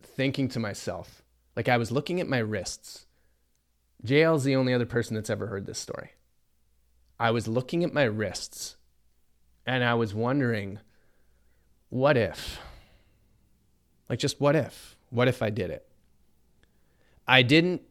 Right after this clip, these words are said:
take any action on it, but that was the first and only time in my life where I seriously contemplated doing something that would be irreversible. And so what saved that, what saved my relationship,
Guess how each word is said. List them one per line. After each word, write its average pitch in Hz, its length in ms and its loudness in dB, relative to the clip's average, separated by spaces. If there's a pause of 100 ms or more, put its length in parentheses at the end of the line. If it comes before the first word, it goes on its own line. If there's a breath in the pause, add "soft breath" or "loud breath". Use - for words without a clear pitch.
(360)
take 147 300 6
any 151 280 6
action 151 380 2
on 104 240 -4
it, - 300 -8 (400)
but 131 180 0
that 139 160 8
was 139 180 4
the 139 80 2
first - 580 0
and 160 140 4
only 151 240 4
time 139 320 4
in 135 80 2
my 123 120 4
life 110 380 2
where 120 160 2
I 120 60 4
seriously 117 640 0
contemplated 104 960 -6 (340 soft breath)
doing 110 300 -4
something 104 460 -4
that 98 200 -2
would 98 140 -6
be 98 240 -10 (140)
irreversible. 98 720 -4 (1700)
And 117 220 4
so 131 720 10
what 127 340 4
saved 147 560 4
that, 107 360 0 (280)
what 113 160 -2
saved 143 360 4
my 170 100 4
relationship, 113 880 0